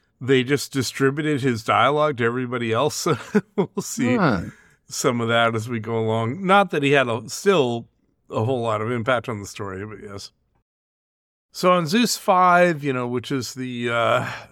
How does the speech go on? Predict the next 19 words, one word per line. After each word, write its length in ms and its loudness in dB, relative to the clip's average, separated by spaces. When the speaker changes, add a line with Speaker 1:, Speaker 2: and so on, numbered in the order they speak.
Speaker 1:
the 140 -6
more 320 0
recent 640 -2
ship 400 -2
that 160 -2
has 260 0
the 60 -6
General 360 -2
Sun, 640 -2
the 160 -2
General 340 2
Sun 320 0
confirms 800 2
that 180 0
he's 320 -2
experiencing 680 -4
some 320 -2
power 360 0
loss 680 0